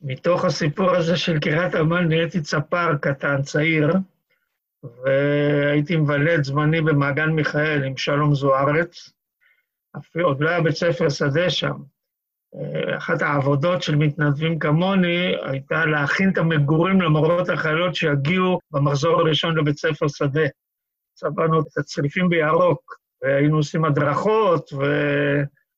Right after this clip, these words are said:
ושומרים בבריכות וכולי וכולי. זאת אומרת, אני הגעתי לטבע, תל אביב לא קלקלה את העניין הזה.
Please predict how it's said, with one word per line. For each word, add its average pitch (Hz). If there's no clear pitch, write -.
ושומרים 190
בבריכות 180
וכולי 175
וכולי. 147
זאת -
אומרת, 147
אני 151
הגעתי 170
לטבע, 185
תל 147
אביב 165
לא 185
קלקלה 165
את 147
העניין 143
הזה. 135